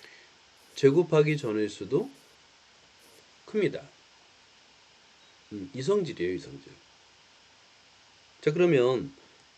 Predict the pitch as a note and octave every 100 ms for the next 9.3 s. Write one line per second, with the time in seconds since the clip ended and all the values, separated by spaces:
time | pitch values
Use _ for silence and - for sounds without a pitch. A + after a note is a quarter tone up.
0 | _ - - D3 F#3+ G3 - A#2 D3+ G2+
1 | A#2 - F#3 F#2+ C#2+ _ _ _ A#2 D3+
2 | F#3 F#3 E3+ A2+ D3 - D3 C#3+ C#3+ C#3
3 | A2+ B2+ B2 A2+ G#2 A#2+ - - E3 D#3
4 | A#2 A2 A2+ C3 C3+ C#3 C#3 A#2 G#2+ A2+
5 | B2+ A#2+ G#2+ G2 A2 - _ _ _ -
6 | _ - - - - B2+ C3 B2+ B2 B2
7 | B2 B2 C#3+ _ _ _ _ - A2 C#3
8 | F3 E3+ E3 D#3 A2 A#2 A2+ - E3 D3
9 | F2 G#2 F3+